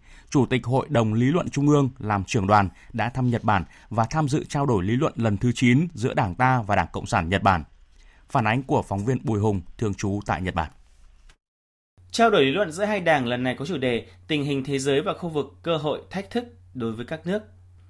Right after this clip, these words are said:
Speaker 2: được tiến hành vào thời điểm rất có ý nghĩa khi Đảng Cộng sản Việt Nam đang xây dựng các văn kiện cho Đại hội lần thứ mười ba và Đảng Cộng sản Nhật Bản đang chuẩn bị tổ chức Đại hội lần thứ hai mươi tám. Hai bên bày tỏ vui mừng về sự phát triển tốt đẹp của quan hệ hữu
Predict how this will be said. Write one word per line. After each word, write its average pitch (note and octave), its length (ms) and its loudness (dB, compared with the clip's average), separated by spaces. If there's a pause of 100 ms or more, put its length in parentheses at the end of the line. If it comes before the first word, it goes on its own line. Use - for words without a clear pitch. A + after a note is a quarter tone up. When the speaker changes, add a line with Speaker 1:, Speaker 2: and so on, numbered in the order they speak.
(140)
Speaker 2:
được D3+ 180 -4
tiến F3+ 120 -2
hành F#3+ 220 -2
vào C#3 120 0
thời D3 120 -4
điểm B2 260 0
rất G3+ 160 -4
có E3 80 -4
ý D3+ 80 -2
nghĩa D#3+ 280 -6
khi G3+ 280 -8
Đảng D#3+ 180 -4
Cộng A#2 160 -8
sản A2 300 -6
Việt A2+ 220 -6
Nam E3 380 -4
đang E3 180 -4
xây E3 200 -8
dựng D#3 220 -10
các F3+ 140 -10
văn F3+ 160 -6
kiện - 300 -10
cho D3+ 120 -10
Đại C3 120 -6
hội A2 140 -10
lần G#2 180 -8
thứ G#2 120 -10
mười C3+ 160 -6
ba C3 280 2 (440)
và E3 120 0
Đảng D#3 280 2
Cộng B2+ 160 -8
sản C#3 140 -6
Nhật A#2+ 160 -4
Bản A2+ 340 0
đang E3+ 140 -2
chuẩn C#3 140 -6
bị A2 140 -4
tổ G#2 140 -6
chức G3 160 -8
Đại A2 120 -8
hội B2 160 -8
lần G#2+ 160 -6
thứ A#2+ 80 -12
hai B2+ 140 -6
mươi A#2 160 -6
tám. A2+ 320 -4 (520)
Hai E3 200 -4
bên D#3+ 360 -2
bày C3+ 240 -2
tỏ A#2+ 120 -2
vui E3 200 -4
mừng D3 280 -2
về A#2 140 -4
sự F#2 180 -10
phát A#3 220 -4
triển A2+ 180 -8
tốt A3 100 -8
đẹp F#3 300 -6
của A#2+ 100 -12
quan C3 140 -6
hệ D3 220 -8
hữu D#3+ 100 6